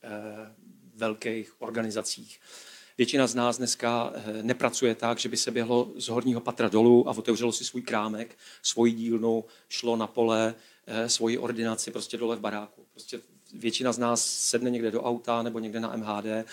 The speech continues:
a jede někde do nějaký větší organizace, kde jsme prostě zaměstnaní. A práce je další vlastně téma, eh, kterému se leta věnuju a vlastně taky žasnu nad tím, že nad tím nežasnem. <laughs> Že je to vlastně šílený.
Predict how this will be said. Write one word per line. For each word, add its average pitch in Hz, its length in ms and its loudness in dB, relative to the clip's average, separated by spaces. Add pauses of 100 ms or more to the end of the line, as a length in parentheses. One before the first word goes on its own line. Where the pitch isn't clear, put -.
(160)
a 127 80 0
jede 117 340 0
někde 117 260 -2
do 113 80 -2
nějaký 113 320 -6
větší - 360 -6
organizace, 110 680 -6 (280)
kde 107 100 -6
jsme 110 160 -4
prostě 110 300 -8
zaměstnaní. 101 540 -4 (640)
A 110 280 0 (280)
práce 127 380 6
je 127 100 8
další 113 640 -2
vlastně 117 760 -2
téma, 120 600 4
eh, 120 340 -10
kterému 120 280 -2
se - 120 4
leta 120 260 6
věnuju 113 480 2
a 120 40 -2
vlastně 110 280 -2
taky 117 200 -4
žasnu 113 440 -2 (300)
nad 117 180 -4
tím, 101 320 -6 (280)
že 113 120 -4
nad 113 100 -2
tím 113 160 -2
nežasnem. 98 480 -4 (140)
<laughs> - 640 -8
Že 117 300 8
je 123 100 4
to 117 120 6
vlastně 117 320 8
šílený. 104 500 4